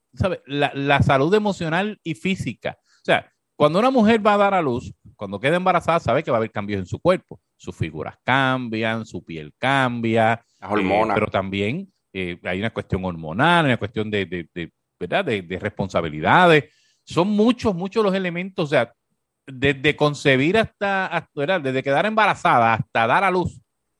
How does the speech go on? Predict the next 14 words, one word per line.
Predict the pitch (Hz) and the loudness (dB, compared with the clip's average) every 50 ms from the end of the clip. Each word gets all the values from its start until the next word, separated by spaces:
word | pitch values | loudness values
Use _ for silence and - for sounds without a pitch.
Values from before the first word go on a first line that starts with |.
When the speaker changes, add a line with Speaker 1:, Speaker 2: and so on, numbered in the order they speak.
| _ _ _ _ _ - | _ _ _ _ _ -10
Speaker 1:
es | - 110 | -8 -8
un | 147 180 | -8 -6
proceso | - - 156 - 151 143 131 - 196 202 190 _ _ _ _ _ _ - | -6 -6 -6 -4 -6 -6 -4 -2 -4 -4 -4 _ _ _ _ _ _ -20
brutal | 110 104 101 107 131 143 143 143 135 123 - 131 127 160 196 | -20 -10 -4 -2 0 2 2 2 0 0 0 2 2 2 2
y | 190 | 2
es | 156 | 0
un | 139 131 | -2 -4
proceso | - - - - 151 - 190 180 | -10 -12 -10 -10 -8 -6 -6 -6
fuerte. | - _ _ _ - 117 120 123 127 123 113 104 95 _ _ - - _ _ _ _ _ _ _ _ _ _ _ _ _ _ | -6 _ _ _ -4 2 6 8 8 8 6 4 0 _ _ -20 -20 _ _ _ _ _ _ _ _ _ _ _ _ _ _
Por | - 147 147 143 139 | 0 0 2 2 0
más | 135 156 160 - - | 0 -2 -2 -2 -2
que | - 190 | -2 0
lo | 185 185 185 | 0 0 0
disfrutes | 180 175 156 - - 151 147 160 160 - 190 180 - - | -2 -4 -6 -6 -4 -2 -2 -2 0 -2 -6 -6 -6 -12